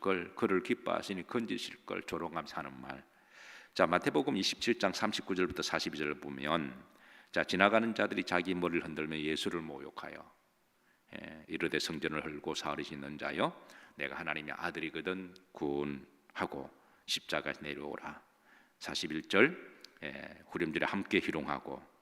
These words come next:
저가 남은 구원하시되 구원하되 저는 구원하지 못하도다."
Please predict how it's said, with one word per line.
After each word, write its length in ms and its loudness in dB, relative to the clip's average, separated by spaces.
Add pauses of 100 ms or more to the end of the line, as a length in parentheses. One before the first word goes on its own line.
(440)
저가 240 0
남은 380 0
구원하시되 880 -8
구원하되 440 -8
저는 360 -8
구원하지 400 -10
못하도다." 600 -12